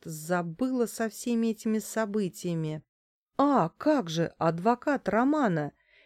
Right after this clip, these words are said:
Сегодня утром меня очень удивил, если не сказать поразил, тот факт, что этот адвокат уговаривал Белохвостикова признаться в совершении преступления.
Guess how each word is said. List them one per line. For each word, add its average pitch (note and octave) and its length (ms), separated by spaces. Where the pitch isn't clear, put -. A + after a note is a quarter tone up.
Сегодня A#3 720
утром F#3 580
меня F3+ 380
очень E3+ 600
удивил, F3 680
если F3 320
не E3+ 100
сказать F#3+ 380
поразил, E3+ 640
тот F#3 220
факт, - 500
что - 260
этот A#3+ 400
адвокат G3+ 720
уговаривал G3+ 960
Белохвостикова E3 1160
признаться A3 640
в - 40
совершении G3 580
преступления. D#3 880